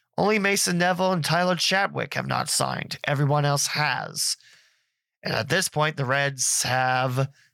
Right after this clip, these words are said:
negative four hundred nine thousand five hundred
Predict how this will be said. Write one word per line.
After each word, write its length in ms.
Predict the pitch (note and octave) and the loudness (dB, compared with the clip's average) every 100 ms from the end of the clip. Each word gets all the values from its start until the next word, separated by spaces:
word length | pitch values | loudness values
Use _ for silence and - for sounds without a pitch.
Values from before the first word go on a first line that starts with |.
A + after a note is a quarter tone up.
| - | -2
negative 440 | D#3 F#3 F3 F3 | 0 0 0 -2
four 460 | - - - G#3 A3 | -4 -14 -4 0 2
hundred 400 | F#3 F3+ F3 D#3 | 0 0 0 2
nine 380 | C#3 D3 D3+ C#3 | 2 2 0 0
thousand 520 | C#3+ C3 B2+ B2+ A#2+ | 0 2 2 0 0
five 280 | C#3+ D3 B2+ | 0 0 -2
hundred 420 | C3 B2+ C3 | -4 -2 -2